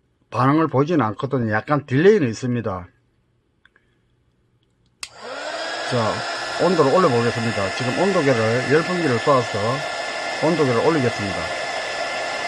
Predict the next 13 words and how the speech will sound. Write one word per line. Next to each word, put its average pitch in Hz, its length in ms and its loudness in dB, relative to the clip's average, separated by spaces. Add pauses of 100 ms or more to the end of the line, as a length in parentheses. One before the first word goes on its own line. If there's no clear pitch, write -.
(160)
이십육점구 208 840 2
도에서 196 380 6 (400)
지금 123 220 -2 (600)
진행되는데요. 123 720 2 (1800)
자, 120 100 0
이십칠 175 500 2 (100)
도 165 140 6
올라가고 156 460 6
있죠. 131 200 -2 (2750)
이십칠 180 460 0
점 175 140 2
일 196 140 2 (140)
도, 139 280 6